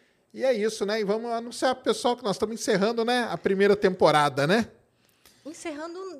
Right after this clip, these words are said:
Speaker 2: não é um bom nome. Então, estamos dando uma
Speaker 1: É,
Speaker 2: pausa.
Speaker 1: eu vou, eu vou ter que via-, viajar com minha família, com a Cíntia, com o William, com o Ricardo, todo mundo. E a gente volta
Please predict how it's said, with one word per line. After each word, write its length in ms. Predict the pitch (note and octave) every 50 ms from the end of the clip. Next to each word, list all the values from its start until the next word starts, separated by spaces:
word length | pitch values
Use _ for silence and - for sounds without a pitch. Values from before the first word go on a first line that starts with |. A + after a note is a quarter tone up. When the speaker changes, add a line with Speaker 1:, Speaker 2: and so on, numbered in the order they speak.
| B3 _ - - - -
Speaker 2:
não 440 | D#4 F4 F#4+ F#4+ F#4+ G4 F#4+ G4 G4+ G#4
é 80 | G#4 G#4+ A4 A4
um 40 | G#4+
bom 140 | F4 E4 D#4+
nome. 200 | D4 C#4+ B3+ C4+ B3+ - - - C#4 B3+ - _ -
Então, 160 | - F4 F4+ -
estamos 400 | G4 F4 - - G4 G#4 A4+ E4+
dando 240 | B3 D4+ E4 D#4+ E4
uma 200 | D#4+ E4+ G4 G#4 - A#4+ A#4
Speaker 1:
É, 80 | G#3+
Speaker 2:
pausa. 960 | - - C4 - - B4+ - - - C3 - - A3 A3+ B3 C4+ C#4 D#4 G#4 -
Speaker 1:
eu 220 | C3+ D3 E3 F3+
vou, 340 | F3+ F3+ F#3 F#3+ F#3+ F#3 E3+
eu 100 | D#3+ E3+ F3
vou 100 | F#3+ F#3+
ter 140 | F#3+ F#3
que 80 | F3+ -
via-, 200 | D#3+ D3+ C#3 C3
viajar 400 | C#3 E3 E3 C#3 A#2+ B2 D3 C#3+ C#3
com 80 | - B2+
minha 100 | A#2 A#2
família, 420 | - - F#2 F#2+ A#2+ C#3 C3+ A#2+
com 120 | G#2+ - F#2
a 40 |
Cíntia, 440 | - - - - D3 D3 C#3 - C3 -
com 100 | - A2+
o 20 |
William, 300 | A2 A#2+ C3+ C#3 C3 A#2+ A2+
com 100 | - A2
o 40 | G#2+
Ricardo, 480 | A#2 A2+ - - A#2+ C3 C3 B2 B2+
todo 260 | - - C3 A#2 A#2+
mundo. 440 | A2+ A2+ C3+ D#3 E3+ F3 F3+ F3 F3+ - - _ _ _ _ _
E 640 | C3 C#3 C#3+ C#3+ C#3+ C#3+ C#3+ C#3+ C#3 C#3 C#3 C3+ C3 B2+
a 40 | C3+
gente 200 | D3+ E3 D#3+ -
volta 360 | D3 D3+ D#3+ F3+ F3+ - -